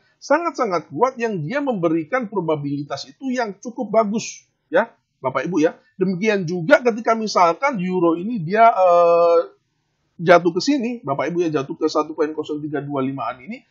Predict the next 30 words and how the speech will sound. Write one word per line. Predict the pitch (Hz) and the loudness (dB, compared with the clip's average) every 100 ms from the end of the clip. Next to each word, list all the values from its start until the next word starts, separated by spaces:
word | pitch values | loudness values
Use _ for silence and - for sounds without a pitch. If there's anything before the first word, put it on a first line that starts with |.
| _ _ | _ _
kita | 302 349 | -2 2
bisa | 330 233 220 | 2 6 8
buy | 180 190 | 10 8
di | 208 | 8
sini, | 339 330 | 4 2
Bapak | 254 190 175 170 | 4 2 2 -2
Ibu. | 131 - _ _ _ _ _ _ _ _ _ _ _ | -6 -12 _ _ _ _ _ _ _ _ _ _ _
Ya, | 180 226 | -4 -2
kita | 196 269 | 0 0
bisa | 208 170 160 | 2 4 4
buy | 151 143 | 4 2
di | 139 | 0
sini. | 160 233 196 | -4 -6 -4
Ini | 277 285 | -2 -2
mem-, | 277 - - | -4 -6 0
ini | 285 | 0
memang | 285 247 302 202 | 2 0 -2 2
basic | 170 190 262 202 | 2 2 -4 -4
banget | 180 262 262 196 | -2 2 0 0
ya, | 226 _ _ - | -8 _ _ -6
Bapak | 143 139 | -2 -2
Ibu. | 170 190 | -4 -8
Ini | 226 | -8
memang | 220 180 233 180 | -6 -4 -4 0
basic | 147 151 151 | 2 2 -4
banget. | 135 208 175 135 | -2 -2 -2 -6
Tapi | 156 247 233 _ _ | -8 -12 -14 _ _
sekali | - - 160 | -18 0 2
lagi, | 147 147 143 233 233 | 4 4 2 0 -6
eh, | - 139 135 | 0 2 2